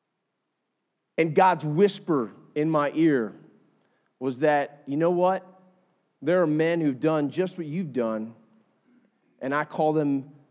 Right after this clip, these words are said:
my children. You're not beyond grace." And that was the moment where I recognized that God was powerful enough to forgive me for this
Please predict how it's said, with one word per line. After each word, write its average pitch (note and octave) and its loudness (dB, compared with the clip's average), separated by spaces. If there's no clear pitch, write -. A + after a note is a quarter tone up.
my C3+ -2
children. A#2+ -6
You're E3 4
not F#3 2
beyond D#3+ 2
grace." C#3+ -2
And D#3+ -2
that A3+ 2
was G3+ 2
the F#3 2
moment G3+ 4
where F3 4
I F3 4
recognized F#3 2
that D3+ -2
God E3 4
was D#3 0
powerful G#3+ 4
enough E3+ 4
to E3+ -2
forgive F3+ 0
me F#3+ 4
for F3 2
this F#3+ 0